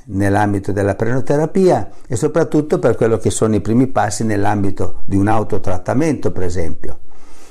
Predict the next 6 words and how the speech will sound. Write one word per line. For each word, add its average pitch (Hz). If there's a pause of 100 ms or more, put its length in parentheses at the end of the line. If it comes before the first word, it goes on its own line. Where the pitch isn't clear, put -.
che 107
potete 120
fare 127
semplicemente 131 (260)
a 110
casa, -